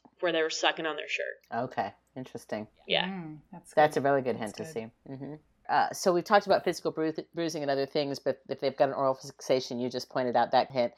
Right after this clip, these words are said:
Speaker 2: Is there anything else that you
Speaker 1: Yeah.
Speaker 2: might see? Uh, uh,
Speaker 1: Bi-, bite marks on their own body.
Speaker 2: Okay.
Speaker 1: I mean, uh, it's really hard to see somebody with bite marks. Your first instinct is, "Who has hurt you?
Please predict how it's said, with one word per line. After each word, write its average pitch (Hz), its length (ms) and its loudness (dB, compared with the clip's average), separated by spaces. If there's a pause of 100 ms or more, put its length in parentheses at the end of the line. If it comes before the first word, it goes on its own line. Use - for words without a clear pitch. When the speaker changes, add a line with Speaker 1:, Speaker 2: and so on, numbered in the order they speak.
(220)
Speaker 2:
Is 175 120 0
there 208 140 8
anything 202 320 2
else 156 200 6
that - 180 -4
you 220 80 2
Speaker 1:
Yeah. - 20 0
Speaker 2:
might 202 220 2
see? 220 440 -2
Uh, 208 60 8
uh, 131 880 4 (540)
Speaker 1:
Bi-, 175 160 6 (120)
bite 190 220 10
marks 208 240 -2
on 208 80 0
their 196 160 0
own 196 160 0
body. 170 320 2
Speaker 2:
Okay. - 180 -8 (280)
Speaker 1:
I 190 80 -2
mean, 185 260 2
uh, - 360 -6
it's 220 240 2
really 240 240 2
hard 214 320 2
to 226 80 -12
see 233 160 -10
somebody 220 340 0
with 214 100 -2
bite 208 220 4
marks. 214 320 0
Your 185 100 -4
first 196 340 0
instinct 190 540 -4
is, 175 220 -10
"Who 208 120 -2
has 180 160 -2
hurt 240 280 -4
you? 254 320 -6